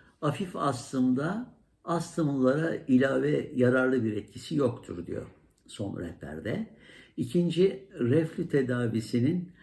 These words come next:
astıma ek bir tedavi edici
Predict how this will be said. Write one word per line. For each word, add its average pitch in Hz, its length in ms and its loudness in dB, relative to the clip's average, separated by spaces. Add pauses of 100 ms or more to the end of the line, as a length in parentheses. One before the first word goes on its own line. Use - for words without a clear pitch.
(380)
astıma 135 880 0 (480)
ek 180 280 -2
bir 123 280 4
tedavi 117 800 2 (340)
edici 92 580 -6